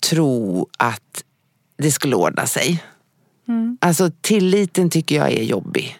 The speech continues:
Speaker 2: Mm.
Speaker 1: Jag sa det till en, eh, hon som, Petra, som bokar mig och som är världens bästa, eh, på, på Talking Minds, som, eh,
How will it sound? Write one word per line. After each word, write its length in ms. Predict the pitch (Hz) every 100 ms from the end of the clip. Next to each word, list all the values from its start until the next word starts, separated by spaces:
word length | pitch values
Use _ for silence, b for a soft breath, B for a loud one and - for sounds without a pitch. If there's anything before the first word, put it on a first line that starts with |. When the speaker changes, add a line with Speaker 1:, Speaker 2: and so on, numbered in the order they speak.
| -
Speaker 2:
Mm. 380 | 104 196 190 196 B B B B
Speaker 1:
Jag 160 | - 156
sa 180 | 196 170
det 120 | 147
till 420 | 135 143 131 123 -
en, 360 | 123 120 113 98
eh, 640 | 95 90 87 85 90 -
hon 260 | 151 165 151
som, 440 | - 143 139 131 - _ - - -
Petra, 560 | 202 165 147 - 151
som 360 | 131 127 131 117
bokar 520 | 170 147 - 139 131
mig 360 | 131 123 131 120
och 80 |
som 180 | 127 131
är 100 | 127
världens 440 | 120 117 113 120 -
bästa, 440 | 127 - 113 120 B B B B B -
eh, 640 | 143 131 120 110 110 101 87 -
på, 440 | - 160 135 113 104 -
på 220 | - 139 127
Talking 580 | - 151 135 135 131
Minds, 560 | 147 147 117 113 - -
som, 420 | - - 120 110 -
eh, 80 | -